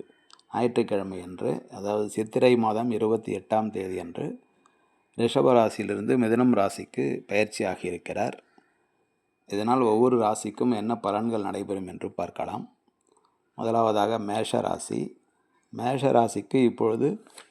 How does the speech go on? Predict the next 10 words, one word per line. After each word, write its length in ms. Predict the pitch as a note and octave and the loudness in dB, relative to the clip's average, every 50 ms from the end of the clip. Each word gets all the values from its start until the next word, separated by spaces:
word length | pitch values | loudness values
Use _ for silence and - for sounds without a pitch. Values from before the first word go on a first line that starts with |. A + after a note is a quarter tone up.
| _ _ _ _ _ _ _ _ - | _ _ _ _ _ _ _ _ -2
இரண்டாம் 400 | - A#2 C#3 C#3 D3 C#3+ C#3 B2+ | -2 0 0 0 2 2 4 6
இடத்திலிருந்து 520 | A#2+ A#2 - A#2 G#2 A2 G#2 A2+ B2+ C#3 | 4 4 4 2 0 0 0 2 2 2
மூன்றாம் 420 | B2+ A#2 A#2 B2 B2 C3 B2+ B2+ A#2+ | 2 2 2 4 6 6 6 6 4
இடத்திற்கு 400 | A2+ G#2+ - G#2+ F#2+ - - A#2+ | 2 0 -2 -8 -6 -2 -2 0
பயிற்சியாகிறார். 840 | - A2 G#2 G#2+ A2 - - A#2 G#2+ G2+ G2 F#2 F2+ F2+ G#2 A#2+ - - - _ _ _ - | 0 2 0 0 -2 -4 -8 -6 -6 -6 -6 -6 -4 -2 -2 -2 -2 -4 -18 _ _ _ -8
இது 200 | A#2 A2 A#2 A#2+ A2 | -4 0 0 0 2
தைரிய 440 | G#2+ G#2+ A2+ A#2+ B2 B2+ C3 C3 C3 C3 | 4 4 6 6 6 6 6 6 6 6
வீரிய 360 | A#2+ A2+ A2+ A#2 A#2+ A#2 B2 B2 A#2+ | 4 4 4 6 6 6 4 4 2
ஸ்தானமாகும். 800 | - - G#2+ G2+ G#2 G2+ G2 G2 F#2+ F2+ F2 - - G#2+ A2+ C3 - - - _ _ _ _ _ _ _ _ _ _ _ _ _ | 0 -2 -2 -2 0 -2 -4 -6 -6 -10 -10 -10 -10 -8 -8 -8 -8 -12 -18 _ _ _ _ _ _ _ _ _ _ _ _ _
இது 200 | A2+ A#2+ B2 B2+ | 2 4 6 6